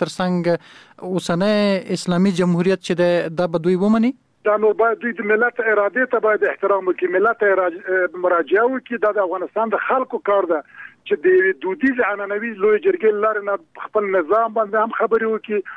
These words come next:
Speaker 2: او د افغانستان د خلکو اراده هم په دغسې یوه ملي اجماع کې تمثیل شي. متاسفانه اوس ملت په عشا کې ده،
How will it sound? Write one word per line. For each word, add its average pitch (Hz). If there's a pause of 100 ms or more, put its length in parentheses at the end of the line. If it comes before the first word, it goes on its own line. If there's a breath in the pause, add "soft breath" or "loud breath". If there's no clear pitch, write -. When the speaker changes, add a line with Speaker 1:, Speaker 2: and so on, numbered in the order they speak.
(180 loud breath)
Speaker 2:
او 175
د 185
افغانستان 185
د -
خلکو 202
اراده 190
هم 233
په 196
دغسې 185 (100)
یوه 190 (480 loud breath)
ملي 220 (120)
اجماع 190
کې -
تمثیل 190
شي. 160 (420 loud breath)
متاسفانه 208 (140)
اوس 202 (100)
ملت 233
په 180
عشا 226
کې 254
ده، -